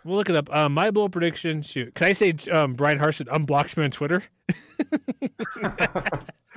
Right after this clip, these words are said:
Speaker 2: Now that's bold.
Speaker 1: That's too far. That's like saying Boise can win the national title. That's way too far. Um, okay, if you don't like my bold prediction, I will. I already predicted them to beat Florida State if you listen to my last show.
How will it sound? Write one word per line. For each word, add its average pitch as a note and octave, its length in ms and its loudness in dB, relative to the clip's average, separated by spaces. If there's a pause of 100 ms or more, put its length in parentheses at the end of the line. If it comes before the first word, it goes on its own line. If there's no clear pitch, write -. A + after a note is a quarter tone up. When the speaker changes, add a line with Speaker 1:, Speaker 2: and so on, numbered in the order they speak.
(220)
Speaker 2:
Now A#2 120 -2
that's B2 200 -2
bold. G2 380 -6 (420)
Speaker 1:
That's G#3 320 4
too G3 200 2
far. D#3 180 -2
That's G3+ 120 2
like G#3+ 120 2
saying D#3 180 0
Boise C3+ 300 -2
can B2 100 -6
win B2+ 100 -4
the A#2+ 60 -6
national G#2+ 220 -12
title. B2+ 280 -8
That's - 160 -12
way A2 160 -6
too - 180 -12
far. F2 280 -18 (280)
Um, E3+ 320 6 (460)
okay, C3+ 240 2
if A#2 100 -6
you E3 40 0
don't F#3 100 2
like G3 80 -4
my F#3+ 100 2
bold D3+ 200 2
prediction, C3+ 480 -2
I D#3 260 2
will. F#3+ 160 0
I D3 60 2
already A#3+ 180 4
predicted A3 400 0
them F#3+ 120 0
to E3+ 80 -2
beat E3 180 -2
Florida C#3 240 0
State C3+ 260 -4
if - 100 -12
you C3+ 60 -6
listen B2+ 160 -6
to C3+ 60 -6
my A#2 100 -6
last B2 260 -6
show. G#2+ 340 -8